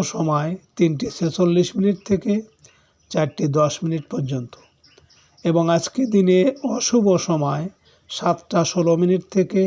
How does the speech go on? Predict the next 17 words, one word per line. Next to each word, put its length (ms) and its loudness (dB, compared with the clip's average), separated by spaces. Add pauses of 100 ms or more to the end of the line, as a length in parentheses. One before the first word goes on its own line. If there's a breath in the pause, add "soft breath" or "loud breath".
(140)
সাতটা 500 -4 (600)
পঞ্চান্ন 500 -2
মিনিট। 340 -8 (1500 soft breath)
কর্কট 380 0
রাশির 340 2
জাতক 440 2
জাতিকারা 540 0
আপনাদের, 460 0 (360)
যাদের 360 0
শনির 540 -2
দশা 300 -2
চলছে, 500 -4 (1120 loud breath)
তাহলে 340 4
আপনারা 440 2 (520)
আটটি 360 -2
গোলমরিচ, 720 0 (420)
আটটি 380 -4